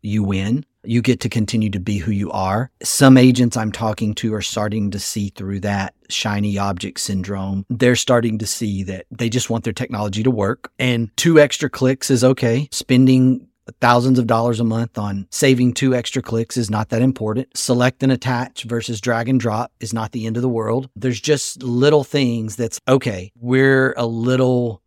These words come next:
more of realist. And I see this sort of positive trend towards that because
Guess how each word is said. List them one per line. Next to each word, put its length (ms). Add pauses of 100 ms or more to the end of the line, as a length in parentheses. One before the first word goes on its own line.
more 600
of 560
realist. 880
And 160
I 120
see 420
this 260
sort 380
of 240
positive 480
trend 380
towards 500
that 260
because 320